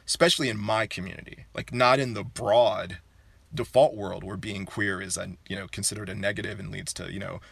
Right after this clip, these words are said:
job discrimination and housing discrimination and can lead to abuse and death.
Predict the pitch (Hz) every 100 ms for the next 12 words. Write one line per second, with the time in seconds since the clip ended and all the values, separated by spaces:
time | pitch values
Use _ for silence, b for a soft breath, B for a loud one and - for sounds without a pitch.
0 | B 185 220 156 - 110 101 - 104 101
1 | 156 185 117 104 107 104 98 - 107 101
2 | 107 104 107 - 113 104 95 B B B
3 | B 101 110 127 - 101 - 127 - -
4 | -